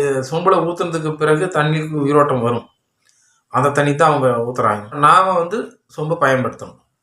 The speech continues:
இருக்கக்கூடிய தண்ணீர்ல உயிராற்றல் அதிகமா இருக்கிறது வந்து மழைநீர்.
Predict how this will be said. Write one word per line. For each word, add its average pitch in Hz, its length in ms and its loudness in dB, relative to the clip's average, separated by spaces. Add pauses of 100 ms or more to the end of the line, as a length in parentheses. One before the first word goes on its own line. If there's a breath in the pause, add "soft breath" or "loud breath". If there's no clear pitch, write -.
இருக்கக்கூடிய 190 520 2
தண்ணீர்ல 170 600 0
உயிராற்றல் 165 500 2
அதிகமா 156 380 2
இருக்கிறது 135 400 -2
வந்து 123 260 -6
மழைநீர். 127 580 -2